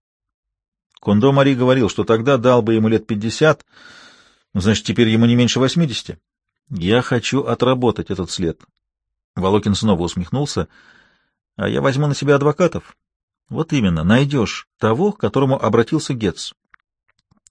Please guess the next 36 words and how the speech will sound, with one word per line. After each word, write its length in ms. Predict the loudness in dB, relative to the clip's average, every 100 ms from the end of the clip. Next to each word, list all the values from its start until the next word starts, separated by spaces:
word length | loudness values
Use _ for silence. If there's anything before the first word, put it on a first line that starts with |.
| _
И 80 | 0
поищи 480 | 2 2 0 -2
ещё 400 | -2 -2 -2 0
что-нибудь 440 | 0 0 0 2 2
о 60 |
других 340 | 2 0 -2 -6
чилийцах, 500 | -2 0 -2 -6 -4
которые 340 | -2 0 0
приехали 380 | 2 0 0 2
во 100 | 0
Францию 380 | 2 0 0 -2
с 60 |
Гетцем. 360 | 0 -2 -2 -6 -8 -20 -20 _ _ -14 -2
Перезвони 420 | 2 4 4 4
Веласко. 440 | 2 2 0 -4 -18 _ _ -20 _ _ _ _ _ _
Эти 220 | -2 0
парни 340 | 2 4 4 2
где-то 260 | 2 2
во 100 | 2
Франции. 560 | 4 4 2 0 -8 -10 _ _ _ _ _ _
А 200 | 2 4
они 200 | 6 6
могли 340 | 6 4 4
бы 120 | 2
кое-что 320 | 2 0 2 2
нам 160 | 4
порассказать. 500 | 4 0 0 0 0 _ _ _ _ _ _ _ _ -20
Как 240 | 0 0 2
только 240 | 2 4
закончу 380 | 0 2 -2 -2
с 80 | 0
немцем, 360 | 0 0 -2
я 240 | 2 2 2 -2
присоединюсь 520 | -4 0 0 0 -6
к 80 | -4
тебе. 300 | -4 -2